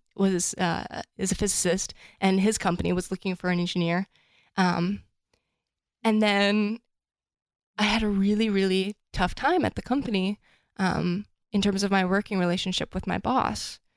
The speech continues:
And, you know, I, I, I, I really believe in the common denominator law, <laughs> where I'm, I'm like, "Okay, this is happening now, and I'm the common denominator. There must be something that I'm doing." So, I mean, I tried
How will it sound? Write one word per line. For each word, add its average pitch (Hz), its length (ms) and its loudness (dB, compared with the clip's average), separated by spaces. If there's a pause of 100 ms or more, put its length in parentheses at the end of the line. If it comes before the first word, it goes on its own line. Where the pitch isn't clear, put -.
(220)
And, 240 220 2 (520)
you 240 100 2
know, 208 140 4
I, - 260 2
I, 233 200 2
I, 262 160 2 (120)
I 247 60 4
really 233 420 2
believe 208 640 0
in 190 160 2
the 190 80 0
common 190 300 2
denominator 185 560 2
law, 190 320 2 (300)
<laughs> - 320 -20
where - 300 6
I'm, 208 300 2
I'm 196 160 2
like, 185 200 0
"Okay, 202 200 2
this 202 180 0
is 220 100 2
happening 208 520 2
now, 180 420 2 (640)
and 214 120 2
I'm 196 180 4
the 208 80 0
common 190 640 2
denominator. 180 800 0
There 208 120 2
must 214 300 2
be 185 100 0
something 180 420 -2
that - 120 -6
I'm - 120 -4
doing." 180 460 -4 (580)
So, 185 420 0
I 214 80 0
mean, 196 280 2 (180)
I 220 100 0
tried 180 680 2